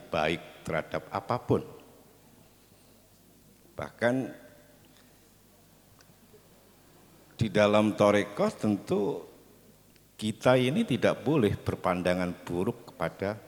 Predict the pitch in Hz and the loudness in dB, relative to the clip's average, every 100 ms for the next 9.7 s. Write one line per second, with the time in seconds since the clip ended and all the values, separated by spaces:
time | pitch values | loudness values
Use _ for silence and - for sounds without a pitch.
0 | - - - _ - - - - 107 104 | -20 -20 -20 _ -20 -20 -16 -8 -6 -4
1 | 104 98 - 76 - 92 - - - - | -4 -6 -6 -10 -10 -20 -20 -20 -12 -4
2 | 95 90 127 175 127 92 76 - - - | -4 0 0 0 0 0 -4 -16 -20 -20
3 | - - _ - _ - 90 - 98 95 | -20 -20 _ -20 _ -16 -10 -2 0 2
4 | 92 92 92 80 87 85 90 85 87 85 | 0 -2 -2 -4 -4 -4 -8 -8 -6 -6
5 | 87 80 - 82 - 73 87 82 90 110 | -6 -8 -8 -10 -10 -14 -12 -10 -8 -6
6 | 113 101 87 - 90 85 87 87 85 87 | -6 -8 -10 -10 -10 -8 -8 -8 -8 -8
7 | 85 85 90 - 85 85 82 82 80 80 | -8 -10 -12 -8 -6 -4 -6 -4 -4 -4
8 | 80 73 - - 80 78 - 82 78 - | -8 -12 -18 -14 -12 -12 -12 -12 -12 -14
9 | - 80 - 82 80 76 76 | -12 -12 -12 -14 -14 -12 -14